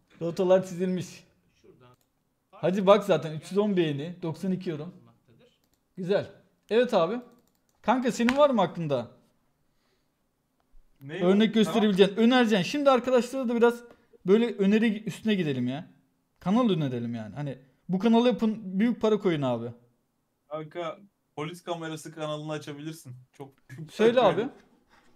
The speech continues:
Speaker 2: Ee, ya da şey, Army Bro'yu aç. Army Bro.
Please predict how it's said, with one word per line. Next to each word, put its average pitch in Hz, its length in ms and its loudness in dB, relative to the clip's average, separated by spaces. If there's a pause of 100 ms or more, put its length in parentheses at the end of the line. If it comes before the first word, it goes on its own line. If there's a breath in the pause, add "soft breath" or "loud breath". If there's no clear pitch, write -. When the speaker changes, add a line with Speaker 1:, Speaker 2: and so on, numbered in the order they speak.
(760)
Speaker 2:
Ee, 139 60 -16
ya 143 380 -6
da 240 100 -2
şey, 247 260 -4
Army 233 380 2
Bro'yu 262 220 -4
aç. 175 220 -2
Army 220 600 -4
Bro. 190 240 -6